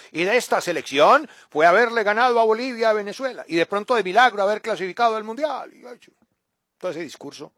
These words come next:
veintejuliero que seguramente, propio pues de estos políticos de pacotilla que tenemos ahora, eh, pues seguramente eso se dará después. Pero por ahora era la gran oportunidad.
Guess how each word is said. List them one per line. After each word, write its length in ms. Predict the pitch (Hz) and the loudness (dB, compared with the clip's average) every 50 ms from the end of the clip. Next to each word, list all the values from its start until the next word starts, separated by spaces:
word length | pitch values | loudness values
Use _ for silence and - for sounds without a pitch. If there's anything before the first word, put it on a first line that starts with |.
| _ _ | _ _
veintejuliero 800 | - 165 156 143 - 139 120 120 127 120 135 156 156 151 147 - _ _ _ _ _ _ _ | -10 -10 -10 -10 -12 -12 -12 -12 -14 -10 -6 -6 -4 -4 -6 -8 _ _ _ _ _ _ _
que 160 | - 185 165 - | -8 -6 -6 -4
seguramente, 600 | - 147 127 143 170 180 165 156 151 165 - _ | -4 -6 -6 -4 -2 -2 -2 -2 -6 -10 -12 _
propio 400 | - 165 170 196 - - 196 - | 2 4 4 4 4 2 -2 -4
pues 180 | - 156 160 151 | -2 -4 -4 -4
de 60 | 156 | -6
estos 340 | 143 - - 143 - - _ _ _ _ _ _ _ _ _ _ _ _ _ _ - | -8 -10 -10 -12 -12 -14 _ _ _ _ _ _ _ _ _ _ _ _ _ _ -8
políticos 500 | 135 139 135 139 135 - 160 - 139 123 | -6 -6 -6 -6 -8 -12 -12 -12 -12 -10
de 80 | 123 110 | -10 -10
pacotilla 540 | - 127 117 - 120 - 143 131 131 147 | -10 -10 -10 -10 -12 -12 -12 -10 -10 -10
que 100 | 131 127 | -10 -10
tenemos 380 | - - 117 117 120 127 131 120 | -12 -14 -12 -12 -12 -12 -10 -8
ahora, 340 | 131 117 110 104 104 110 _ _ _ _ _ _ _ _ | -6 -8 -8 -10 -14 -18 _ _ _ _ _ _ _ _
eh, 640 | 139 139 139 135 135 135 135 131 131 127 123 120 107 _ _ _ _ _ _ _ _ _ _ _ _ _ _ _ _ _ _ _ _ _ _ _ _ _ _ _ _ _ _ _ _ _ _ _ _ _ _ - | -4 -2 -2 -2 -2 -2 -2 -4 -4 -6 -8 -12 -16 _ _ _ _ _ _ _ _ _ _ _ _ _ _ _ _ _ _ _ _ _ _ _ _ _ _ _ _ _ _ _ _ _ _ _ _ _ _ -18
pues 140 | 117 104 | -16 -14
seguramente 480 | - 113 101 113 135 151 170 180 - 202 | -14 -12 -10 -8 -8 -8 -8 -8 -10 -12
eso 160 | 185 180 190 | -12 -12 -12
se 120 | - 156 120 | -12 -10 -10
dará 200 | 104 104 107 139 | -10 -10 -12 -14
después. 460 | 160 156 - - - - - _ _ _ _ _ _ _ | -14 -14 -14 -16 -16 -16 -16 _ _ _ _ _ _ _
Pero 220 | - 131 131 131 | -8 -6 -6 -4
por 180 | - 147 151 170 | -2 0 4 6
ahora 400 | 190 208 233 254 294 339 339 _ _ _ _ _ _ _ _ _ _ _ _ _ _ - | 6 6 6 4 2 0 -6 _ _ _ _ _ _ _ _ _ _ _ _ _ _ -16
era 180 | 107 120 180 | -10 -8 -6
la 100 | 220 214 | -6 -6
gran 220 | 156 127 127 139 202 | -6 -8 -10 -12 -12
oportunidad. 560 | 208 - 190 135 - 135 120 107 - _ | -14 -14 -16 -18 -18 -20 -20 -20 -20 _